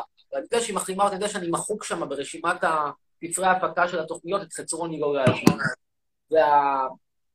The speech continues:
העניין הוא שאני בעצם אומר דעות שכולם מבינים שהן נכונות, אבל פוחדים להשמיע אותן. תראי, ראינו היום את ה-,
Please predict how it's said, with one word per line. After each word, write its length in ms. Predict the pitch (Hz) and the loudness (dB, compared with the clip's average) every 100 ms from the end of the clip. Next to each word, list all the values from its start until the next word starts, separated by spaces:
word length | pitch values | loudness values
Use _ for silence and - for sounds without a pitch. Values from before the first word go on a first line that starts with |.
| _ _ _ - _ | _ _ _ -20 _
העניין 380 | 143 160 185 240 | -6 0 2 2
הוא 80 | 254 | 2
שאני 440 | 202 160 180 233 | 4 4 4 -2
בעצם 320 | 202 196 - 202 | 0 0 0 -2
אומר 300 | 170 185 220 | -4 -2 -2
דעות 520 | - 196 190 214 233 - - _ _ _ _ | 0 -2 4 4 2 -2 -14 _ _ _ _
שכולם 1000 | - - 170 160 - - _ 190 226 277 | -8 -2 2 2 2 -6 _ 4 6 6
מבינים 320 | 254 220 214 | 4 -2 -4
שהן 280 | 214 208 185 | -2 -2 -2
נכונות, 600 | 180 170 147 135 160 165 - _ _ _ _ _ - | -2 -2 -4 -6 -6 -10 -18 _ _ _ _ _ -4
אבל 180 | 160 170 | 0 0
פוחדים 320 | 151 202 240 | 2 2 6
להשמיע 440 | 220 196 196 190 | 4 4 0 2
אותן. 280 | 151 - 139 | 2 0 -4
תראי, 220 | - 233 196 | -4 0 6
ראינו 320 | 214 277 269 | 6 6 6
היום 380 | 208 214 214 202 | 8 8 6 4
את 160 | 196 | 4
ה-, 420 | 180 165 156 147 | 6 6 6 2